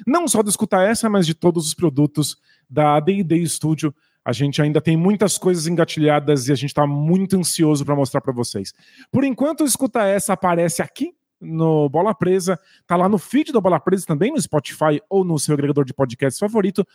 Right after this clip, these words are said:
mas também tem um feed próprio. Então vai lá já e procura o Escuta Essa, pra que você seja informado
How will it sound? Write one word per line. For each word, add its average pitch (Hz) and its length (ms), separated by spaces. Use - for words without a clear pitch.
mas 247 140
também 269 260
tem 311 140
um 269 60
feed 285 220
próprio. 214 480
Então 208 240
vai 214 180
lá 185 160
já 156 220
e 185 40
procura 180 600
o 170 120
Escuta 160 500
Essa, 131 380
pra 147 100
que - 100
você 143 340
seja 143 320
informado 151 720